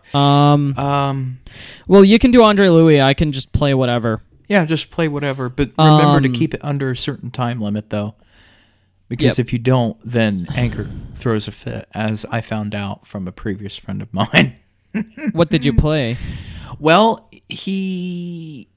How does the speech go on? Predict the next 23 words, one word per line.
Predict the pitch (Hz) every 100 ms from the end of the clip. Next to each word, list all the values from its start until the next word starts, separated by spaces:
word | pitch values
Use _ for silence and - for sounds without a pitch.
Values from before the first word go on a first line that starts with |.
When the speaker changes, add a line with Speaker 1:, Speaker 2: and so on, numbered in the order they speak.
| _ _ _ _ _ _ _ _
Speaker 2:
had, | - - 165 170 175 156 - _ _ _
uh, | - 131 127
the | 127
podcast | 127 139 143 - 135 127
set | - 147 104 _
to | -
clean, | - 185 196 170 160 175 180 _ _ _ _ _ _ _ _ _ _
and | 143 135 127 127 127 127 123
in | 131 131
one | 139
of | 135
his | 139 -
recordings | 120 - 165 170 147
that | 139
he | 127
uploaded | - 127 139 135 151
of | 131
a | 113
car | - 165 160
ride, | 131 117 127 170 180 - _ _ _ _ _ _ _
let | 143 156
me | 180
just | 170 160 -